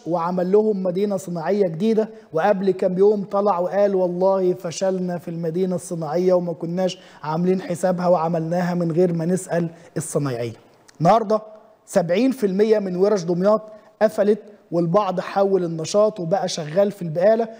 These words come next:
والباقي إما سافر أو غير المهنة أو ساب دمياط وبيشتغل بره. إيه اللي فاضل لأهالي دمياط؟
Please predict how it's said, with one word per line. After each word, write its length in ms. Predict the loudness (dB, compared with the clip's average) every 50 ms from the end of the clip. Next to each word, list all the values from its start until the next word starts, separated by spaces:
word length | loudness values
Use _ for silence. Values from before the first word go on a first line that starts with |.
| -20 -6 0
والباقي 560 | 2 2 2 4 2 2 2 2 -2 0 0
إما 200 | 0 2 0 -2
سافر 520 | -2 -2 0 -2 -2 0 -2 -4 -4 -4 -6 -4 -4
أو 140 | -2 -2
غير 360 | 0 2 2 2 4 2 0 0
المهنة 560 | -2 -4 -2 -2 -2 -2 -2 -2 -2 -2 -2
أو 180 | -2 -2 -4 -6
ساب 300 | -2 0 0 0 0 0
دمياط 380 | -2 -2 0 2 2 2 2 0 -8 -18 -20 -10 _
وبيشتغل 640 | 0 0 0 0 -2 -4 0 0 0 2 2 0 -2
بره. 220 | -4 -6 -8 -8 -12 -20 _ _ _ _ _ _ _ _ _ _ _ _ _ _ _ _ _ _ _
إيه 60 | 0
اللي 120 | 2 2 0
فاضل 360 | 0 0 0 0 -2 -4 -4
لأهالي 340 | -4 -2 -2 -2 0 -2 -2
دمياط؟ 420 | -4 -4 -2 -2 -2 -2 -4 -10